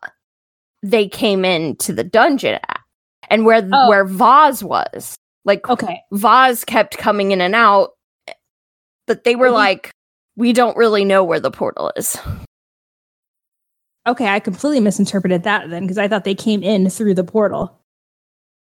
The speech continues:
Speaker 1: They did.
Speaker 2: Okay.
Speaker 1: But they did
Speaker 2: All right.
Speaker 1: not tell you where it was.
Speaker 2: Okay, well, we went in that direction where they came into the dungeon from.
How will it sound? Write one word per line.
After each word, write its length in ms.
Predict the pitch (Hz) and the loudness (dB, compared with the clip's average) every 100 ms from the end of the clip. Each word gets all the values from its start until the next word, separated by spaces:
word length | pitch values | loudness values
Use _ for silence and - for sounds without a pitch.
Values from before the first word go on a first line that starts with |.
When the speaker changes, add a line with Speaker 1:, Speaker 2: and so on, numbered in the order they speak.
| _ _ _ _ _ _ _ _ _ | _ _ _ _ _ _ _ _ _
Speaker 1:
They 200 | 190 175 | -4 -4
did. 440 | 147 190 403 - _ _ _ _ _ _ _ _ _ _ _ _ _ _ _ _ _ _ _ _ _ _ _ _ 226 | -2 0 0 -4 _ _ _ _ _ _ _ _ _ _ _ _ _ _ _ _ _ _ _ _ _ _ _ _ 0
Speaker 2:
Okay. 560 | 220 285 330 233 196 | 2 4 2 4 4
Speaker 1:
But 180 | 254 226 | 2 2
they 180 | 262 233 | 0 0
did 180 | 226 240 | 2 0
Speaker 2:
All 40 | |
right. 60 | 226 | 4
Speaker 1:
not 220 | 247 - | 2 2
tell 260 | - 269 254 | 2 2 2
you 160 | 226 | 0
where 220 | 214 196 196 | 0 2 2
it 80 | 185 | 2
was. 480 | 208 - - - - _ _ _ _ _ _ _ _ _ _ _ _ _ _ _ _ _ _ | 0 -2 -10 -20 -20 _ _ _ _ _ _ _ _ _ _ _ _ _ _ _ _ _ _
Speaker 2:
Okay, 280 | 254 247 175 - | -2 -2 -4 -2
well, 220 | 247 247 | 0 2
we 100 | 262 | 0
went 180 | 285 285 | 0 2
in 100 | 269 | 2
that 220 | 254 202 | 0 -2
direction 380 | 208 233 226 233 | -2 -2 -2 -2
where 100 | 214 | 0
they 140 | 196 220 | 0 -2
came 220 | 247 220 | -2 -2
into 180 | 214 202 | -2 -2
the 100 | 208 | 0
dungeon 340 | 202 190 185 | 2 2 2
from. 360 | 175 170 226 | 0 -2 -2